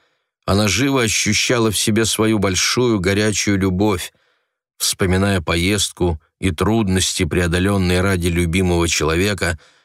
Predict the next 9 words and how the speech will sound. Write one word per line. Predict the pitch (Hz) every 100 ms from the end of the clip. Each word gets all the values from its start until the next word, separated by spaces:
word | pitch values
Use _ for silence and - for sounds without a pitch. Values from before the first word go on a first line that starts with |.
| _ _
она | - 117
сознавала, | 131 135 107 123 127 139 143 131
что | 120 - 120
заслужила | 101 117 - 117 90 120 135 90 78
то | 104
уважение, | 95 87 87 78 92 107 101 90
которым | 80 78 95 92
ее | 85 92 95
окружили | 85 87 85 87 104 95